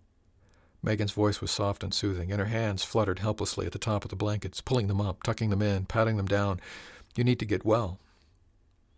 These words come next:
Tanith looked from one concerned face to the other and frowned in concentration. "Listen to me, ladies. This is important. I'm not mad, at least I don't think so, and I'm not raving."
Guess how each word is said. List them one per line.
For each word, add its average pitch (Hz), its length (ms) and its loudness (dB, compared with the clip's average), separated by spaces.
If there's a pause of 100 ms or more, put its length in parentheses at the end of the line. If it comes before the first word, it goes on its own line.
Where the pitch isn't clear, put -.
(680)
Tanith 117 320 0
looked 107 140 -2
from 101 160 0
one 98 120 2
concerned 98 460 -2
face 95 240 0
to - 120 -4
the 95 140 -2
other 92 260 0
and 90 120 -6
frowned 98 320 0
in 104 80 -8
concentration. 92 840 -6 (840)
"Listen 101 240 -2
to - 120 -2
me, 95 100 0
ladies. 95 380 -2
This - 160 -4
is 104 140 0
important. - 560 -2 (880)
I'm 104 140 -2
not 104 240 0
mad, 107 400 0
at - 120 -10 (120)
least - 280 -6
I 92 280 -2
don't 90 280 -8
think 104 240 -6
so, 92 300 -2 (500)
and 104 120 -4
I'm 101 100 0
not 107 260 4
raving." 98 480 -2